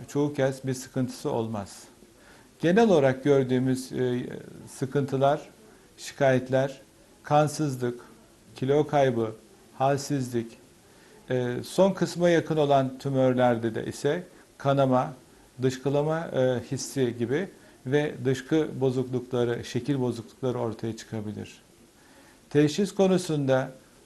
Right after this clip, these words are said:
hastalarımızda bu tür sıkıntıları olan ya da ailesel genetik testleri olan, genetik testlerinde sorun olan kişilerde, e, taramaların yapılması, özellikle dışkıda ka-, e, gizli kan testi,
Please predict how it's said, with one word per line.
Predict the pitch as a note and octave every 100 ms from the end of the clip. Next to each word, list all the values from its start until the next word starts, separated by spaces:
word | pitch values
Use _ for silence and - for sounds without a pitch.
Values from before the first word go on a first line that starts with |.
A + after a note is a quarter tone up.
| -
hastalarımızda | D3+ D3+ - D#3 D#3+ D#3 D3 D3 D#3
bu | F#3
tür | E3
sıkıntıları | C#3 C3+ C#3+ C3+ D3 D3+
olan | D3 C3 A#2+ A#2 - -
ya | C#3+ D3
da | -
ailesel | C3+ C#3 D3 D3 D#3 D3 D3 - B2
genetik | C#3 C#3+ C#3+ D#3+ D#3
testleri | C#3+ C3+ - D#3
olan, | C#3+ A#2+ G#2 - - C3+
genetik | C#3+ C#3+ - C#3+ - _
testlerinde | - C3+ - C#3+ C3+ C3+
sorun | C3 C3+ C#3
olan | C#3+ B2 A2 G#2+ -
kişilerde, | - B2+ A#2+ A2 G#2+ C#3 D3+ - _ - - - -
e, | B2+ A#2+ A#2+ A#2 - - - - - - _ _ -
taramaların | D3+ E3 E3 E3 F3
yapılması, | E3+ D#3+ C#3+ B2+ - G#2+ G#2 - _ _ -
özellikle | D#3 D3 D#3+ D#3+ D#3 C#3 C3+ C#3 - - _ -
dışkıda | C#3+ - C#3+ D3+
ka-, | D3 D3+ D#3 C#3 C3+ C3
e, |
gizli | B2+ C#3 D3+
kan | D3+ D3+ C#3+
testi, | C#3+ C3+ - A2+